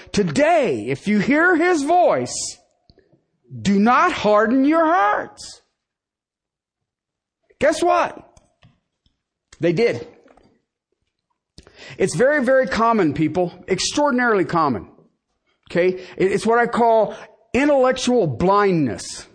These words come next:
Have a guy that I've been doing some work for, or had been doing some work for, haven't for a while. He, he's a vice president of a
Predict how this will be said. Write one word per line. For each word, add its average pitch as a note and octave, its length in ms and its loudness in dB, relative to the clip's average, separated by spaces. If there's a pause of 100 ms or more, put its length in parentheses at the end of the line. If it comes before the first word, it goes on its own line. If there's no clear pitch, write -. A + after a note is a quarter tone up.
(760)
Have F#3 220 0
a - 20 -4
guy F#3+ 240 2
that E3+ 100 2
I've E3 80 2
been D#3+ 160 0
doing F3 180 0
some C#3+ 180 -4
work F3 200 0
for, C3+ 440 -2
or A2+ 40 -4
had D3 340 -2
been B2+ 140 -2
doing B2+ 160 -2
some B2+ 160 -6
work B2+ 140 -4
for, C3 100 -6
haven't B2 320 -6
for C3 100 -6
a A#2+ 60 -2
while. B2 340 -2 (220)
He, G3 160 -2
he's F3 320 0
a F3 60 2
vice G3+ 520 -2
president F#3 760 -2
of D#3 180 0
a C#3+ 60 -2